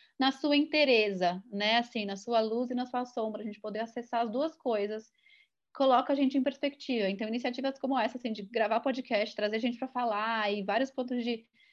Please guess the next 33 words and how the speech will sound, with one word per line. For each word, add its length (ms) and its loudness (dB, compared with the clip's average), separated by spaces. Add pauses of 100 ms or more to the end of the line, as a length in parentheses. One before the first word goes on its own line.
(200)
de 120 -2
vistas, 520 0
né? 180 0
Vai 140 0
construindo 640 -2
a 80 0
nossa, 540 2
a 80 -2
nossa 300 0
vista 400 0
daquele 260 0
ponto, 440 -2
né? 180 0
A 40 0
nossa 360 -2
vista 320 -6
da 120 -2
paisagem 480 0
toda 480 -2 (440)
e 80 -8
não 140 -6
só 160 -2
de 100 -6
um 100 -4
ponto. 380 -4
Então, 360 -2
foi 120 -8
muito 300 0
legal 220 2
participar, 440 -4
muito 160 -8
legal 220 -2
conversar. 680 -6